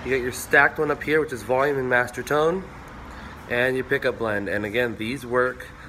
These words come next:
in active and passive mode, that whole section, that's active and passive. Then you have your treble,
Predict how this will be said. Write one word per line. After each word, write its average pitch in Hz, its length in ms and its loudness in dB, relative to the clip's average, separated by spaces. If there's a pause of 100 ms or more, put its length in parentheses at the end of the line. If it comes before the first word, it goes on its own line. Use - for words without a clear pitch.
(140)
in 104 140 -4
active 113 400 0
and 123 260 -2
passive 117 400 0
mode, 104 280 -2
that 92 100 -4
whole 107 220 -2
section, 98 400 -4
that's 90 120 -4
active 113 340 -2
and 110 120 -2
passive. 92 380 -2 (760)
Then 135 100 -2
you 139 120 2
have 139 200 4
your 123 440 2
treble, 175 500 2